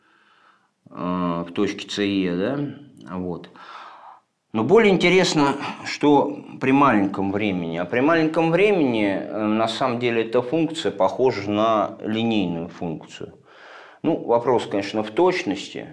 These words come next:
насколько похоже, то есть, э, насколько это приблизительно. Но, тем не менее, можно вот представлять её себе здесь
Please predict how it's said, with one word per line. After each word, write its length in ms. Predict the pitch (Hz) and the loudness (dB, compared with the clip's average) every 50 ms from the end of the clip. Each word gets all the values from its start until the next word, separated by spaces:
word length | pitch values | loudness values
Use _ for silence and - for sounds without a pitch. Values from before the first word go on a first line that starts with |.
| - - - - | -20 -20 -20 -14
насколько 540 | - 95 95 92 - - 104 98 - - 80 | -10 -8 -8 -8 -4 -2 -2 -2 -2 -4 -8
похоже, 600 | - - 85 87 - - 98 98 95 - - - | -6 -4 -6 -6 -4 -2 -2 -2 -2 -4 -8 -12
то 100 | - 87 | -10 -10
есть, 240 | 82 82 - - - | -10 -10 -12 -14 -12
э, 580 | - 82 90 90 87 87 87 87 87 85 85 82 - - - _ _ _ _ _ _ - - - - _ _ | -10 -8 -6 -4 -2 -2 -2 -2 -2 -4 -6 -8 -10 -16 -20 _ _ _ _ _ _ -20 -20 -20 -20 _ _
насколько 420 | - - - - 110 - - - 85 | -16 -10 -4 -2 -2 -2 -2 -4 -6
это 420 | 82 82 - - 76 73 - - - - _ _ _ _ _ _ - | -6 -6 -8 -10 -10 -10 -12 -18 -20 -20 _ _ _ _ _ _ -12
приблизительно. 760 | - 90 98 95 104 107 107 104 104 98 - - 80 82 80 - - - - - - - - - - - _ _ _ _ _ _ _ _ _ _ _ _ _ _ _ _ _ _ _ _ _ - - _ - - | -8 -6 -4 -2 -2 -2 -2 -2 -4 -6 -6 -10 -14 -14 -14 -18 -20 -20 -20 -20 -20 -20 -20 -20 -20 -20 _ _ _ _ _ _ _ _ _ _ _ _ _ _ _ _ _ _ _ _ _ -20 -20 _ -20 -20
Но, 340 | 67 69 71 80 87 69 - - - | -20 -16 -12 -10 -10 -10 -12 -12 -8
тем 220 | - 139 156 180 170 | -4 -2 0 0 2
не 80 | 165 | 2
менее, 340 | 160 147 135 117 107 95 92 | 2 2 2 2 2 2 2
можно 400 | 95 107 123 139 139 127 120 113 110 | 2 2 2 0 0 0 2 2 2
вот 240 | 113 117 113 - - - - - - _ _ _ _ _ _ _ _ _ _ _ _ _ _ _ _ _ _ _ _ _ _ _ _ _ _ _ _ _ _ _ _ _ _ _ _ _ _ _ _ _ _ _ _ _ _ _ _ _ _ _ _ _ _ _ _ _ _ _ _ _ _ | 2 2 0 -4 -14 -16 -18 -20 -20 _ _ _ _ _ _ _ _ _ _ _ _ _ _ _ _ _ _ _ _ _ _ _ _ _ _ _ _ _ _ _ _ _ _ _ _ _ _ _ _ _ _ _ _ _ _ _ _ _ _ _ _ _ _ _ _ _ _ _ _ _ _
представлять 680 | - 101 95 95 - - 113 110 117 123 143 151 147 - | -10 -8 -6 -6 -4 0 2 2 4 4 2 2 2 0
её 180 | 131 127 117 | 0 0 0
себе 420 | 113 - - 117 110 110 117 113 110 | 0 -2 -4 -4 -4 -2 -2 -2 -2
здесь 640 | 104 92 95 101 117 117 113 107 110 - - - | -4 -6 -6 -4 -2 -2 -2 -2 -4 -6 -10 -12